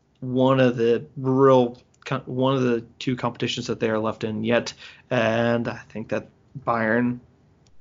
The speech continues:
can be distracted enough because that trophy with those big ears, that is a r-, that every single time that they suddenly get into past the round of sixteen,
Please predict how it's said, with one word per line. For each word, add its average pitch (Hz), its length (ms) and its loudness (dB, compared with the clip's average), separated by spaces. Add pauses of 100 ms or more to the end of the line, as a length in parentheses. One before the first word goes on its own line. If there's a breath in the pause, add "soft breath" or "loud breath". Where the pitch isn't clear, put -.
can 127 220 4
be 117 100 2
distracted 113 500 -2
enough 127 360 2 (140)
because 131 460 4 (340)
that 147 240 4
trophy 160 300 2
with 131 180 0
those 123 220 2
big 127 240 0
ears, 147 420 4 (560 soft breath)
that 135 180 -2
is 120 140 0
a 120 160 2
r-, 120 600 0
that 135 420 0 (600)
every 123 340 -2
single 127 260 -6
time 123 260 -4
that 113 140 -4
they 123 440 -2
suddenly 123 420 -2
get 120 180 0
into 120 400 -2
past 120 320 -2
the 123 60 -4
round 117 220 -2
of 123 60 -14
sixteen, 127 600 0